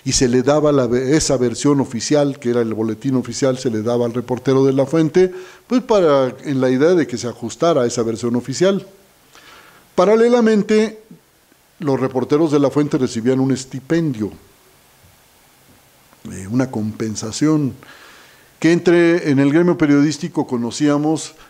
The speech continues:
como embute o chayote. Y nunca he sabido bien, lo del embute me resulta más claro entenderlo, porque ustedes saben, los embutidos son una tripa a la que se le mete la carne.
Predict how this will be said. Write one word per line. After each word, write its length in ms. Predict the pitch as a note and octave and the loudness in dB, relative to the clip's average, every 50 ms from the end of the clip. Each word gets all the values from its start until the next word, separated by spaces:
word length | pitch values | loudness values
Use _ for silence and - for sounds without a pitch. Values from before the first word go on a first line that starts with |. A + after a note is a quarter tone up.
| _ _ _ _ | _ _ _ _
como 280 | - - B2 A#2+ A#2+ A#2+ | -4 -2 0 2 2 2
embute 840 | A#2 A#2+ A#2+ A#2+ C#3 E3+ F#3+ F#3+ - F#3+ F#3+ G3 G3 G3 - - - | 2 2 0 2 2 2 2 2 2 2 2 2 2 -2 -8 -14 -8
o 100 | - C3 | -6 -6
chayote. 800 | B2 B2+ - A#2+ A2 G#2+ A2 C3 B2+ B2+ A#2+ - - A2+ G2+ - - - _ - - _ _ - - - - - _ - | -6 -4 -4 -6 -6 -2 -2 0 0 0 -2 -4 -8 -14 -14 -14 -16 -20 _ -20 -20 _ _ -20 -20 -20 -20 -20 _ -4
Y 100 | - F#3 | 0 2
nunca 320 | F3 G3+ B3 A#3+ A3+ - A#3+ | 4 4 4 4 2 2 0
he 40 | G#3 | 0
sabido 380 | - A3 G#3 G#3+ G#3 G#3 G3 | 2 2 0 2 2 0 0
bien, 300 | F3 F#3 F#3 F#3 F#3 F3+ | 2 2 2 2 2 2
lo 120 | F3 F3 E3+ | 2 2 4
del 180 | F3 E3+ E3+ | 4 4 2
embute 420 | F3 F3+ F#3 A3+ B3 - - G#3 G3 | 2 0 0 -2 -4 0 0 0 2
me 220 | F3 D3+ C#3+ C3+ | 2 2 0 0
resulta 560 | B2+ B2 C3 C3 C3 C3+ E3+ F3+ - F3 D#3 | 0 0 0 -2 0 -2 -4 -4 0 0 0
más 240 | C#3+ D#3 D#3 D3 - | 2 2 0 -2 -2
claro 260 | - D#3 D3 D3 D3 | 0 0 2 2 2
entenderlo, 640 | C#3+ C#3 C3 D#3+ D#3+ D#3+ D#3 D#3+ D3 - D3+ D#3+ D3+ | 0 0 0 0 0 2 2 2 0 2 0 -2 -4
porque 540 | - - A#2 A2+ G#2+ - A#2 A2+ A2 A2 G#2+ G#2+ - _ - - | -2 -4 -6 -6 -6 -6 -4 -4 -4 -4 -6 -8 -12 _ -18 -16
ustedes 320 | A#2+ - D3+ D3 C#3 A2 | -10 -4 -2 0 0 2
saben, 240 | C#3+ C#3+ C#3+ C3+ A#2+ | 0 0 0 0 -2
los 200 | A#2 A2 - - | -4 -6 -4 -4
embutidos 580 | A#2+ A2+ A2 A2+ A2+ - D3+ D3+ C#3+ C#3+ A#2+ | -4 -4 -4 -8 -10 -6 -4 -2 0 0 0
son 180 | A#2+ C3 C3 C#3 | 0 -2 0 0
una 180 | C#3 C#3 C3 B2 | 0 0 -2 -2
tripa 320 | C3 - C3 C3 C3 D3 | -2 -2 -4 -2 0 -2
a 40 | A#2 | -2
la 100 | A2 A2 | -2 -4
que 80 | - - | -8 -6
se 100 | - A2+ | -8 -6
le 140 | G#2 G#2+ A2 | -6 -4 -2
mete 300 | A#2+ C3 B2+ C3 C3+ B2 | 0 0 0 0 -2 -2
la 160 | A#2 A2+ G#2+ | -2 -4 -4
carne. 500 | - - F3 D3+ B2+ B2 A#2 A2 A2 | -2 -2 -2 0 0 -2 -4 -6 -8